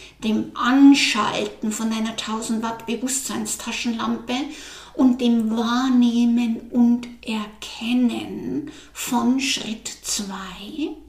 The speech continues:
kommen wir in Schritt drei, wo sich aus diesem ehrlichen, wachen Hinschauen,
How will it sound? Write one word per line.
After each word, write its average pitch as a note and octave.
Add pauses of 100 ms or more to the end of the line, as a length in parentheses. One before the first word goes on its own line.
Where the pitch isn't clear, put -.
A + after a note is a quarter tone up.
(800)
kommen D#4+
wir A#3+
in C4
Schritt C#4
drei, - (480)
wo D4
sich - (200)
aus C4+
diesem B3
ehrlichen, C4+
wachen B3+
Hinschauen, -